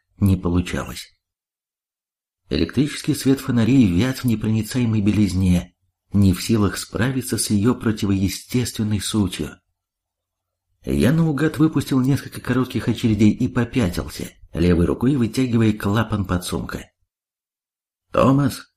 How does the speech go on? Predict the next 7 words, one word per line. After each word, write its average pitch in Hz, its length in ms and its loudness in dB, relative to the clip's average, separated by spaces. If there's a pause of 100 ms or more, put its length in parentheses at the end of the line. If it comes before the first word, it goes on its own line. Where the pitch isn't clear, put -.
(200)
прикрывай!" 92 720 -2 (480)
крикнул 127 420 2
я 90 140 6
сыщику, - 640 -2 (180)
нашарив 110 560 2
зажигательную 101 720 0
гранату. 92 560 -2